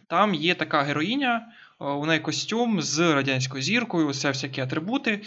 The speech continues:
і за законом України, за пакетом, да, і там їх кілька, е, у шістнадцятому році їх прийняли, ухвалили, і тому у нас заборонено купувати Mortal Kombat.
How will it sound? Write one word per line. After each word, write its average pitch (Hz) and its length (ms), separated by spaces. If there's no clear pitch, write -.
і 196 280
за 151 160
законом 147 480
України, 214 540
за 143 140
пакетом, 135 480
да, 196 220
і - 80
там 143 200
їх 135 140
кілька, 127 540
е, 139 100
у 113 120
шістнадцятому 135 440
році 135 260
їх 131 320
прийняли, 226 480
ухвалили, 202 580
і 214 920
тому 165 360
у 135 260
нас 147 220
заборонено 131 840
купувати 135 380
Mortal 131 260
Kombat. 120 160